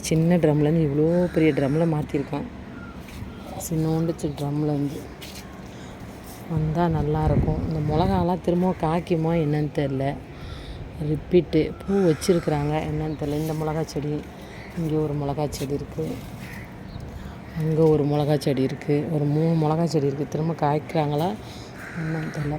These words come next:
பார்க்கணும். முள்ளரும்பு வந்து வர்றாங்க. இங்க நிறைய செடி வச்சா நிறைய கிடைக்கும். நம்ம ஒரு செடி தான் வச்சிருக்கிறோம். அதனால இருக்கிறதுல உள்ளதை நம்ம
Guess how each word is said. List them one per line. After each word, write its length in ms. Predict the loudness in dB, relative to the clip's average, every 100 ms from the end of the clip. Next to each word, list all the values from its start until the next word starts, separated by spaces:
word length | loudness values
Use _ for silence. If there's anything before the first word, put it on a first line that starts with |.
| -2
பார்க்கணும். 440 | 0 0 0 -2 -4 -10 -14 -14 -14 -14 -14 -14 -14 -14 -14 -16 -16 -6 -2
முள்ளரும்பு 480 | 2 4 4 4 4 2
வந்து 260 | 2 4 4 4 0 -4 -8 -16 -18 -18 -18 -18 -16 -16 -16 -18 -8 -2
வர்றாங்க. 380 | 0 0 0 -2 -4 -10 -12 -6
இங்க 140 | -4 -4 -8 -14 -14 -16 -16 -16 -16 -14 -12 -4
நிறைய 280 | 0 2 2 4
செடி 180 | 4 6
வச்சா 220 | 4 4 2 4
நிறைய 220 | 4 2 2
கிடைக்கும். 400 | 0 0 -2 -2 0
நம்ம 200 | 0 0 0
ஒரு 120 | 0 0
செடி 180 | 0 2
தான் 140 | 0
வச்சிருக்கிறோம். 600 | -2 -2 -2 -2 -2 -4 -6 -10 -16 -14 -14 -12 -12 -12 -12 -12 -12 -14 -8 -4
அதனால 260 | 0 2 4 4
இருக்கிறதுல 540 | 2 2 2 4 4 2
உள்ளதை 240 | 2 0 -4 -8 -14 -12 -8
நம்ம 240 | -4 -2